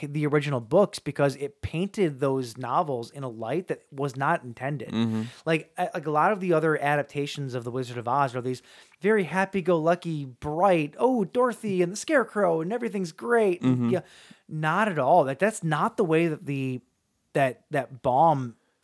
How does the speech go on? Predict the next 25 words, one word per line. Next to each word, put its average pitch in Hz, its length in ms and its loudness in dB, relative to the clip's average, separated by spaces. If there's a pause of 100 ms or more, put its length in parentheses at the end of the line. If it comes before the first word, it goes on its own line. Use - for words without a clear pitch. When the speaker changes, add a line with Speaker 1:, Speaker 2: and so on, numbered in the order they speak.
Speaker 1:
intended 151 640 -2
those 131 260 -2
to - 120 -12
be. 120 400 -6
Speaker 2:
Sure. 107 280 2 (180)
Speaker 1:
So, 180 400 8
like, 170 200 -2
to 190 160 2
a 175 40 4
lot 170 200 8
of, 160 100 2
like, 139 240 0
uh, 127 240 0
scholars 143 640 2
and 123 120 -8
stuff 110 320 -6
who 127 140 -6
study 127 500 -2
the 127 120 -4
work 120 340 -6
and 127 80 -6
all 110 120 -6
that 135 140 -4
stuff, 127 180 -8
like, 135 180 -2